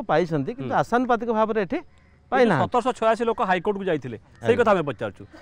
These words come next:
Speaker 2: ସେମାନେ କାହିଁ ବଞ୍ଚିତ ହେଲେ?
Speaker 1: ବାସ୍, ସେ ସତରଶହ ଛୟାଅଶୀ ଲୋକ ଭିତରୁ
Speaker 2: ହୁଁ।
Speaker 1: କିଛି ଲୋକ ଏଠି ପାଇଛନ୍ତି, ତିନି ଲକ୍ଷ ନା। ସମ୍ପୂର୍ଣ୍ଣ ଭାବରେ କୃଷ୍ଣପ୍ରସାଦ ବ୍ଲକରେ ପାଇନାହାନ୍ତି ବୋଲି କହିବା ଠିକ୍ ନୁହେଁ।
Speaker 2: ହୁଁ।
Speaker 1: ଏ କଥା ବି ମାନିବାକୁ ପଡ଼ିବ ଆମକୁ ସମସ୍ତଙ୍କୁ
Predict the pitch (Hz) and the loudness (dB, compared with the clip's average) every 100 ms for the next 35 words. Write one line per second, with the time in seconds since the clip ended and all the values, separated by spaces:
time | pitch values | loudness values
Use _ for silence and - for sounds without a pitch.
0 | - 226 262 240 220 175 127 113 101 92 | -10 -4 0 2 2 0 -4 -8 -8 -10
1 | - - - - 131 92 - - - - | -18 -20 -18 -2 -2 -2 -12 -20 -20 -20
2 | - 220 226 165 - 220 214 240 233 170 | -4 0 2 2 0 -2 0 -2 -2 0
3 | 165 202 202 226 175 147 185 180 151 104 | 4 4 2 -4 -4 -2 -2 -2 -2 -4
4 | 120 - - 107 - 185 - 240 170 240 | -6 -10 -16 -18 -10 -10 -6 -4 0 2
5 | 240 233 208 226 127 95 - - 147 135 | 0 2 4 4 0 -8 -12 -4 -2 -2
6 | 110 104 - 147 202 220 214 220 220 214 | -4 -10 -6 -4 -4 0 4 4 4 -2
7 | 190 202 202 208 202 175 190 202 208 185 | -6 -6 -6 -4 -4 0 2 2 -2 0
8 | 165 196 202 196 202 208 208 214 - - | 0 0 -2 -2 -4 -4 -4 -6 -10 -20
9 | - 160 220 220 - - - - 247 208 | 0 4 6 6 2 -20 -8 -4 0 2
10 | 120 - - 107 110 139 190 226 226 196 | 0 -4 -14 -14 -10 -4 2 2 4 6
11 | 240 220 214 196 185 175 175 - 180 | 6 6 4 4 4 0 -4 -4 -6